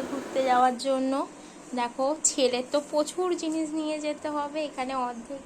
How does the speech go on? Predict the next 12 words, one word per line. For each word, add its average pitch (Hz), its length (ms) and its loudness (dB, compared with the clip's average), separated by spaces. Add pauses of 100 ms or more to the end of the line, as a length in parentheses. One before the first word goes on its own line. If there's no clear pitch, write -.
জিনিস 262 260 -6 (120)
গোছানো 247 420 -4 (100)
হয়েছে, 247 460 -2 (920)
আজকে 226 320 -2 (340)
পুচো-, 262 480 -2
পুরোটা 262 340 0 (100)
ফিনিশ 247 300 2 (120)
হবে। 247 220 0 (500)
ব্যাগেও 233 380 0 (160)
আছে, 254 240 -6 (100)
এখানে 233 260 -6 (120)
হাগিস 226 400 -8